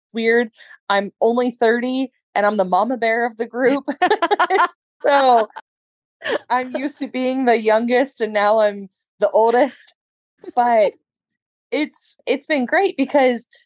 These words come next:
I, I feel that we are, we're talking about issues, we're talking about school choice, we're talking about all this stuff that's going on right now. And just a, sometimes it's just a venting session.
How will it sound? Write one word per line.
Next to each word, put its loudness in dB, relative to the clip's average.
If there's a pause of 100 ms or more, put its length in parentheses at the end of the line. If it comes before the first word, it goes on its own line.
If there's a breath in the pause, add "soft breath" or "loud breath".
(140)
I, 2
I 0 (160)
feel 0
that 0
we -4
are, 2 (280)
we're -2
talking 0
about 2
issues, -2
we're -6
talking -4
about -2
school -4
choice, 0
we're 0
talking -2
about 2 (340)
all 2
this -2
stuff -6
that's -16
going 0
on 0
right 0
now. -4 (480)
And 0 (180)
just 0
a, 2 (400)
sometimes 0
it's -2
just -2
a 2
venting -2
session. 0